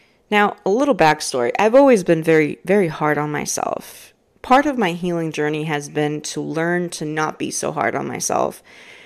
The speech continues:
Because I, I used to use being, like, I used to use tough love as a sort of motivation, which is very ironic because I'm very, very kind to everyone. I'm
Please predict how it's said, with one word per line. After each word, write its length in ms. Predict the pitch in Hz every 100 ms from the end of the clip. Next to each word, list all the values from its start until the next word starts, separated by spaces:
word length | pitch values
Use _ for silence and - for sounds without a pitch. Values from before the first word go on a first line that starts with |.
| _ _
Because 240 | 220 262 254
I, 180 | 240 240
I 40 |
used 320 | 233 247 302 -
to 80 | 247
use 520 | 208 208 196 - - _ 170
being, 460 | 180 185 185 170 - -
like, 340 | 170 160 - _ _
I 80 | 202
used 160 | 208 -
to 60 | 180
use 240 | 165 -
tough 380 | - 185 160 -
love 420 | 143 143 107 - 180 - _
as 680 | 151 151 147 135 143 - - _ _ _ -
a 100 | 165
sort 360 | 185 - 247 403
of 200 | 381 -
motivation, 840 | 175 170 165 147 123 - - 339 - _ _ _ _ _ _
which 180 | 277 -
is 200 | 269 190
very 300 | 240 294 -
ironic 580 | 196 180 170 170 185 -
because 320 | 170 175 160
I'm 240 | 156 143 - _ -
very, 500 | - 170 196 240 214
very 340 | 151 170 180
kind 580 | - - 165 165 196 220 233
to 180 | - -
everyone. 720 | 247 240 254 247 247 247 247 -
I'm 180 | 202